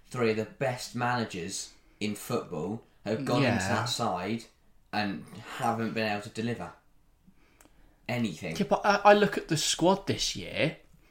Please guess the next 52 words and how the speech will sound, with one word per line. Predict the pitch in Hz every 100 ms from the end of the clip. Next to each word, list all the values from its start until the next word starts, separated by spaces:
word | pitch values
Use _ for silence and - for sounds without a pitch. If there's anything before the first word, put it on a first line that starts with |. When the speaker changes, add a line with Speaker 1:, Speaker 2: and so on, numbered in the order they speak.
| -
Speaker 2:
It's | 160
a | 180
very | 123 202 202 165
different | 127 117
team | 120
to | 107
what | 117
Mourinho | 101 95 98 98
and | 95
Nuno | 92 92
had. | - 95
It's | 151 - -
perfect | - 202 214 202 - 95 - - - - - -
for | -
one | 156 151 156 156
man, | 170 92 90 - - _ _ -
Antonio | 147 - 113 120 135
Conte. | 135 160 160 98 - - -
He | 175
got | 185 196 208
the |
wing | 160 127 113
back | 107 -
he |
wanted. | 107 104 104 143 -
He's | - 170
not | 170 214
used | 175 185 160 180
Speaker 1:
It's | 147 -
Speaker 2:
him. |
Speaker 1:
weird | 139 135 -
that |
it's | - -
not | 107 - 107
Speaker 2:
He's | 170
Speaker 1:
working. | 156
Speaker 2:
got, | 185 190 - - - - -
well, | 156
he's | 143
got | 139
both | 147 160
wing | 110 95
backs. | 101 -
He | 107
wanted, | 101
he | 110
wanted | 110 151
Perisic | 123 -
as | 120
well, | 131
didn't | 117
he? | 110